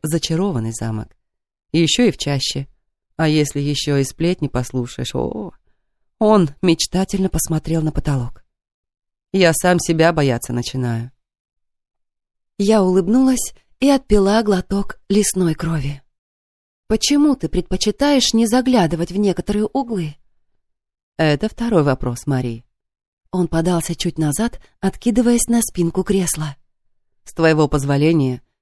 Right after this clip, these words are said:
я бы послушал, что расскажешь ты, иначе рискую остаться без горячего обеда". "Ладно, о чем?" Он снова замер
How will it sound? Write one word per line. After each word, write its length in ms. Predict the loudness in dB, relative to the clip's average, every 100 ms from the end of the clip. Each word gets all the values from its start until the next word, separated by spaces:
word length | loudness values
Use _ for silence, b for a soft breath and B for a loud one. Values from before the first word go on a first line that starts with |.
| _
я 180 | 0 2
бы 140 | 2
послушал, 560 | 2 0 0 -2 -2 -4
что 180 | -2 -2
расскажешь 520 | -2 0 -2 -2 -6
ты, 320 | -6 -8 -8 _ _ _ _ _
иначе 420 | 2 2 2 2 0
рискую 380 | 0 2 2
остаться 600 | 2 2 -2 -2 -6 -8 -10 _ -2
без 180 | -2 2
горячего 580 | 2 2 -2 -4 -2
обеда". 360 | -2 -4 -8 -10 _ _ _ _ _ _ _ _ _ _ _ _ _
"Ладно, 460 | 6 6 8 8 6 B B
о 100 | -4
чем?" 360 | -2 0 0 -2 -10 -20 -20 -20 _ _ _ _ _ _ _ 0
Он 180 | 0
снова 440 | 0 0 0 2 2
замер 440 | 2 0 0 -4